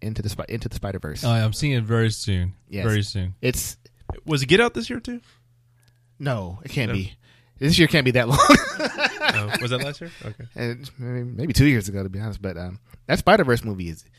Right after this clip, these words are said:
Speaker 1: I don't wanna hype it up too much because Johnny hasn't seen it yet, but I thoroughly enjoyed it, and it tells a, a very interesting story from a very interesting perspective.
Speaker 2: I did read a, a little article about it. It doesn't give anything away, maybe, but it did talk about how,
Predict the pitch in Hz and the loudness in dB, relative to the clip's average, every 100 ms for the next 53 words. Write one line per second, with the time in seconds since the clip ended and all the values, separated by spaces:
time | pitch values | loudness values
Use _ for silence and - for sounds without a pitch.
0 | _ - 127 131 123 113 113 120 110 107 | _ -8 -4 -2 -2 -2 -4 -2 -2 -4
1 | - 101 98 - 101 101 95 104 107 101 | -6 -8 -10 -10 -8 -6 -6 -6 -6 -8
2 | 107 117 117 120 113 - _ _ _ - | -8 -10 -6 -4 -6 -8 _ _ _ -8
3 | 104 110 113 - 117 113 110 107 104 95 | -2 -2 -2 0 0 0 0 -2 -4 -4
4 | 92 90 87 - _ - 104 98 104 95 | -4 -4 -10 -14 _ -10 -8 -6 -6 -4
5 | 95 92 90 _ - _ - 110 131 110 | -6 -6 -10 _ -20 _ -14 -6 -4 -4
6 | 113 110 107 - 107 101 98 92 95 92 | -6 -8 -10 -10 -8 -10 -14 -10 -8 -8
7 | - - - - - - - - _ _ | -12 -14 -14 -14 -12 -12 -12 -14 _ _
8 | - - 120 120 127 117 120 107 104 123 | -20 -8 -4 0 2 2 2 0 -2 0
9 | 117 117 113 110 - 104 95 92 101 110 | 2 4 4 4 4 2 4 2 0 0
10 | 131 127 127 120 113 113 101 95 107 104 | 2 2 2 0 2 2 2 2 0 0
11 | 98 104 - _ - - - - - 117 | 0 -2 -6 _ -20 -20 -20 -18 0 2
12 | 117 139 127 120 113 107 104 107 107 101 | 2 2 0 -2 0 0 2 2 2 2
13 | 104 | 0